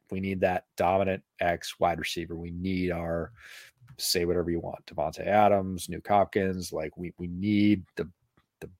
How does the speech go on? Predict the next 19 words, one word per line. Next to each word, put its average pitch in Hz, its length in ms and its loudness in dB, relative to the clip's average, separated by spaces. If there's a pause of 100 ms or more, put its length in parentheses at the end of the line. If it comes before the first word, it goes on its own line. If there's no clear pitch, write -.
(100)
big 139 200 8
guy 117 220 8
that 104 100 2
we 98 100 -6
can 104 160 -8
go 90 200 -2
to 82 220 -6
all 85 160 0
the 117 80 -4
time. 87 540 -2 (520)
And 95 580 2 (100)
I 95 120 2
think 104 320 0
they'll 98 160 4
probably 98 380 2
go 104 180 4
looking 101 360 0
for 95 180 -4
that 87 320 -2